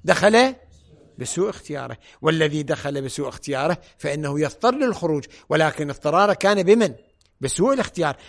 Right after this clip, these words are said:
ما دام بسوء الاختيار فلا يحسن خروجه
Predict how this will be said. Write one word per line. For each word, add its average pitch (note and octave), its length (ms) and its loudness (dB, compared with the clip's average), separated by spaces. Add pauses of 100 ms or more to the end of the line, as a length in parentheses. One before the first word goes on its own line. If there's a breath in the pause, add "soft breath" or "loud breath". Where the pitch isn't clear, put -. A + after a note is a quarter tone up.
(120)
ما E3 240 6
دام C4+ 440 6
بسوء F#3+ 300 2
الاختيار G3 460 2 (260 loud breath)
فلا F3+ 480 0
يحسن B2+ 920 -8
خروجه G#2 800 -18